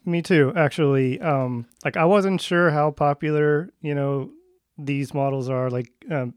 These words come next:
dall-E two, of course, um, Midjourney, uh, Stable Diffusion, like you mentioned.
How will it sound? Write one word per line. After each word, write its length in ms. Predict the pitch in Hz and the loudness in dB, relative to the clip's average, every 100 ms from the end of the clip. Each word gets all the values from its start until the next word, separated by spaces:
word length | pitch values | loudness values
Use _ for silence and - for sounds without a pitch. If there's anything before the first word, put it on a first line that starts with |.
| 151 | -2
dall-E 340 | 143 135 135 | 0 2 2
two, 280 | 123 131 127 | -2 -4 -4
of 120 | 117 | -4
course, 480 | - 131 127 120 - _ _ _ _ - | -8 -6 -6 -8 -10 _ _ _ _ -8
um, 440 | 120 113 110 107 - | -6 -6 -8 -10 -10
Midjourney, 880 | 151 131 131 110 123 123 123 117 110 - _ _ _ | -4 0 0 0 -2 0 -2 -4 -6 -12 _ _ _
uh, 100 | 110 | -8
Stable 260 | - 139 123 | 0 0 0
Diffusion, 420 | 127 127 120 117 | -4 -4 -4 -4
like 200 | 113 - | -6 -8
you 60 | |
mentioned. 500 | 110 104 104 110 98 | -10 -10 -12 -14 -16